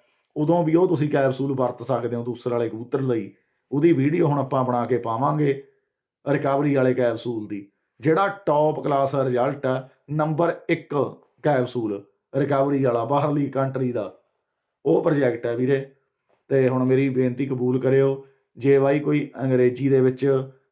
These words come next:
ਜਿਹੜਾ ਮੈਂ ਸ਼ਬਦ ਬੋਲਦਾ, ਇੰਗਲਿਸ਼ ਦੇ ਸ਼ਬਦ ਬੋਲਣ ਦੇ ਵਿੱਚ ਮੇਰੇ ਤੋਂ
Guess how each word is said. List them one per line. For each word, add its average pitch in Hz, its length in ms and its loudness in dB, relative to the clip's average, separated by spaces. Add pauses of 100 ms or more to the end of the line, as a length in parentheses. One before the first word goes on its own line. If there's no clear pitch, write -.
ਜਿਹੜਾ 139 240 2
ਮੈਂ 156 120 0
ਸ਼ਬਦ 123 300 0
ਬੋਲਦਾ, 123 640 0 (400)
ਇੰਗਲਿਸ਼ 143 440 0 (720)
ਦੇ 135 180 0
ਸ਼ਬਦ 123 360 -2
ਬੋਲਣ 127 420 0
ਦੇ 131 100 2
ਵਿੱਚ 131 200 0
ਮੇਰੇ 131 180 -4
ਤੋਂ 131 280 -4